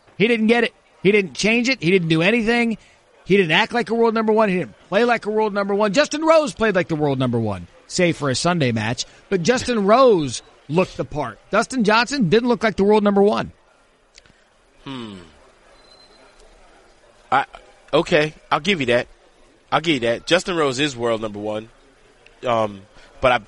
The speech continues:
Speaker 2: I mean, if you,
Speaker 1: No, I think
Speaker 2: if you
Speaker 1: D-, I
Speaker 2: put
Speaker 1: think D J took it back.
Speaker 2: Oh, that, you're right.
Speaker 1: At
Speaker 2: Yeah,
Speaker 1: Three
Speaker 2: the
Speaker 1: Slate,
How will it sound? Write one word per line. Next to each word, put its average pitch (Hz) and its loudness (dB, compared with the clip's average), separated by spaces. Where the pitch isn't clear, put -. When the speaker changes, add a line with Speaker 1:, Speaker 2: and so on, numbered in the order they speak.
Speaker 2:
I 120 -4
mean, 123 -4
if 117 -12
you, 139 -8
Speaker 1:
No, 156 -4
I 170 2
think 180 2
Speaker 2:
if 151 -6
you - -2
Speaker 1:
D-, 190 4
I - 2
Speaker 2:
put 190 4
Speaker 1:
think 202 0
D 202 4
J 180 0
took 151 0
it 117 -6
back. 160 -2
Speaker 2:
Oh, 147 2
that, 135 0
you're 143 -2
right. 123 0
Speaker 1:
At 143 -2
Speaker 2:
Yeah, 123 -2
Speaker 1:
Three 147 0
Speaker 2:
the 143 2
Speaker 1:
Slate, 110 -6